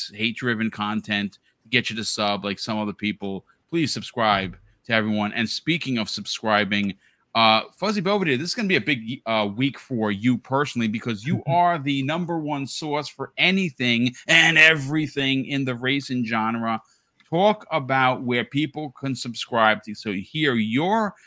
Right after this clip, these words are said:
Speaker 1: hot take thoughts on the new D L C dropping for Forza Horizon five.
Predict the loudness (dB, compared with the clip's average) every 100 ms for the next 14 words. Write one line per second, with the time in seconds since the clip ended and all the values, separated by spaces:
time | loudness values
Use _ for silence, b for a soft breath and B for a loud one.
0 | b -6 -2 -2 -4 -6 -6 -2 -2 -4
1 | -10 -4 -4 -4 -6 -4 -2 0 2 2
2 | 2 0 -4 -4 -2 -4 -6 -6 -4 -4
3 | -4 -6 -8 -10 -12 _ _ _ -4 -4
4 | -4 -2 0 0 -2 -4 -8 _ 0 4
5 | 6 8 6 4 2 2 2 0 -4 -14
6 | -20